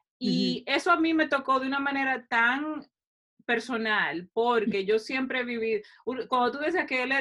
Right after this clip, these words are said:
Speaker 1: estaba adelante, cien años luz a lo que él está, vivía en, en ese momento, yo creo que las personas que,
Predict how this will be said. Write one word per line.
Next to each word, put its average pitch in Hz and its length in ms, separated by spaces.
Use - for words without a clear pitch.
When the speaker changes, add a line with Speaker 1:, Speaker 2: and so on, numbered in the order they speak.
Speaker 1:
estaba 254 400
adelante, 233 580
cien 240 200
años 254 280
luz 240 200
a 240 60
lo 208 160
que 196 200
él 226 180
está, 220 360
vivía 202 260
en, 208 80
en 208 280
ese 202 160
momento, 180 380
yo 214 100
creo 262 180
que 262 120
las 226 160
personas 247 380
que, 254 320